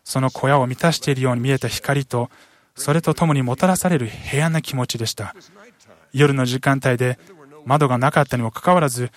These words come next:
部屋の中は真昼の日光に照らされているかのように明るかったのです。聖なる御霊の光がその夜、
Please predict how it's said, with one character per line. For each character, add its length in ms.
部 60
屋 100
の 80
中 240
は 80
真 140
昼 160
の 120
日 160
光 200
に 60
照 140
ら 100
さ 120
れ 80
て 100
い 40
る 60
か 120
の 60
よ 120
う 20
に 180
明 200
る 80
か 120
っ 40
た 160
の 100
で 120
す。 220
聖 220
な 100
る 80
御 60
霊 240
の 80
光 340
が 120
そ 140
の 100
夜、 280